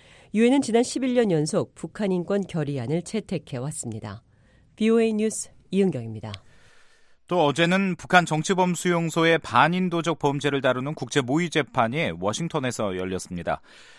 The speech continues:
Speaker 2: 국제법 전문가들은 북한 내의 범죄 유형이 다른 나라의 반인도적 범죄 사례와 매우 비슷하다면서 국제사회의 행동을 촉구했습니다. 김영권 기자가 보도합니다.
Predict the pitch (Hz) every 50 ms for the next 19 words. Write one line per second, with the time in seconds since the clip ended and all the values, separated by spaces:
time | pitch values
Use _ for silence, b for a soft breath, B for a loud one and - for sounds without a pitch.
0 | B B - 139 123 - 170 - 160 151 143 - 151 139 139 143 135 139 131 135
1 | 123 123 110 117 147 160 143 - _ _ - 135 - - 180 175 170 170 170 165
2 | 160 156 156 160 156 - - - 127 131 147 151 147 - 156 143 131 123 123 120
3 | 113 113 117 107 90 95 120 - - - - 104 123 147 156 160 156 147 143 143
4 | 135 147 165 170 110 - - 120 123 147 170 170 165 156 156 143 151 139 - 123
5 | 117 120 113 120 120 110 - - 95 92 101 101 110 110 92 104 110 113 107 -
6 | 120 113 - - - 117 104 113 101 92 87 87 - - 104 - B B B B
7 | B B - - 127 - - 170 165 156 - 147 131 127 127 123 120 - 190 196
8 | 185 180 175 147 101 85 - - - - 120 98 - - 85 78 76 - 71 b
9 | b b b b b b - - 143 160 170 170 170 151 170 160 156 156 139 131
10 | 107 - 92 87 120 123 - 113 101 92 87 80 76 69 65 - 64 -